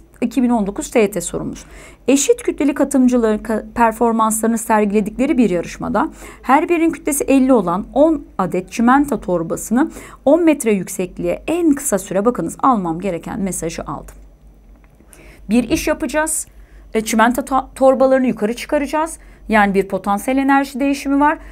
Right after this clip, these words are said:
ve bunu da en kısa sürede yapan yarışı kazanacakmış. Yani neyi arıyoruz? En güçlüyü arıyoruz.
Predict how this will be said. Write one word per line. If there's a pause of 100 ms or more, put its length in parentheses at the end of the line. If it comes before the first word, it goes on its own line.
(160)
ve
bunu
da (240)
en
kısa
sürede
yapan
yarışı
kazanacakmış. (360)
Yani (280)
neyi
arıyoruz? (260)
En
güçlüyü
arıyoruz.